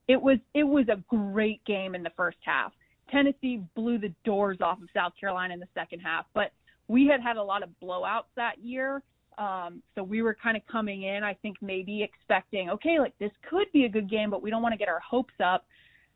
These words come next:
And I remember it being difficult to hear in my earpiece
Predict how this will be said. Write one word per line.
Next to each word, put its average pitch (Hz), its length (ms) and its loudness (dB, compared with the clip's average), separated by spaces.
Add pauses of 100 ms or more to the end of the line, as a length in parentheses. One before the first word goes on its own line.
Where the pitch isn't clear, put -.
(280)
And 233 160 8
I 226 120 4
remember 233 1040 -4
it 226 200 -6
being 214 420 -8
difficult 214 640 -6
to 196 100 -8 (160)
hear 185 500 0 (160)
in 220 160 4
my 185 280 2
earpiece 185 600 -6